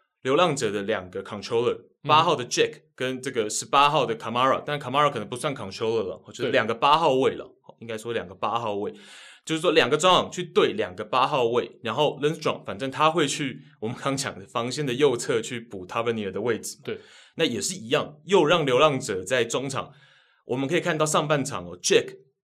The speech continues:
Speaker 1: 持球的次数加上 Kamara 持球的这个次数，两个人在全队，流浪者全队来说，一个是倒数第四，一个是最后。
Speaker 2: 嗯哼。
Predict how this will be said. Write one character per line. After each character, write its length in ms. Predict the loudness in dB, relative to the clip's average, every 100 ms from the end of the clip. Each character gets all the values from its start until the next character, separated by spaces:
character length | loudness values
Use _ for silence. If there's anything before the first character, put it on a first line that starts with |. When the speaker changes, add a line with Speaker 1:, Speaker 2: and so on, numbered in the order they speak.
| _ -8
Speaker 1:
持 300 | -6 -4 -4
球 240 | -2 -2
的 100 | -2
次 260 | -4 -4 -6
数 220 | -6 -6
加 220 | 0 0
上 260 | 0 -6 -10 _ _ _ -6
Kamara 540 | 2 6 8 6 2 -12 _ _ -10
持 260 | -6 -6 -2
球 220 | -2 0
的 100 | -2
这 100 | -4
个 80 | -6
次 240 | -6 -6
数， 320 | -8 -10 -14 _
两 260 | -2 -2 0
个 80 | 2
人 280 | 2 0 -6 _ _ -4
在 420 | 0 2 0 -6 -12
全 340 | -4 -4 -2
队， 300 | 0 0 0 -10 -2
流 100 | -2
浪 120 | -2
者 80 | -6
全 200 | -6 -6
队 120 | -2
来 160 | -2
说， 200 | -4 -4
一 60 | -4
个 80 | -4
是 100 | 0
倒 180 | 2 2
数 160 | -2
第 120 | -10 -10
四， 280 | -10 -12 -14
一 80 | -10
个 120 | -10
是 120 | -10
最 280 | -4 -2 -2
后。 320 | -8 -10 _
Speaker 2:
嗯 140 | -12 -10
哼。 220 | -12